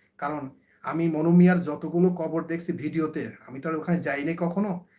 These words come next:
সেই ইটনাতে আমার যাওয়া কখনো সৌভাগ্য হয় নাই। তো আমি আশা রাখি যে উনি যদি সুস্থ হয় অবশ্যই যাব,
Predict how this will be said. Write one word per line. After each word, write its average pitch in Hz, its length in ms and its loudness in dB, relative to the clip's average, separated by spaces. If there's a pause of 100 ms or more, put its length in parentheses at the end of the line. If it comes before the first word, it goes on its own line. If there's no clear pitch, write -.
সেই 151 200 -4
ইটনাতে 160 360 -2
আমার 151 180 -4
যাওয়া 143 180 -2
কখনো 143 360 -10
সৌভাগ্য 135 440 -10
হয় 131 220 -8
নাই। 151 260 -14 (460)
তো 143 80 -8
আমি 147 120 -6
আশা 131 240 -4
রাখি 160 220 -4
যে 151 60 -6
উনি 147 120 -8
যদি 175 200 -4
সুস্থ - 420 -6
হয় - 280 -2 (260)
অবশ্যই 143 440 -8
যাব, 117 260 -14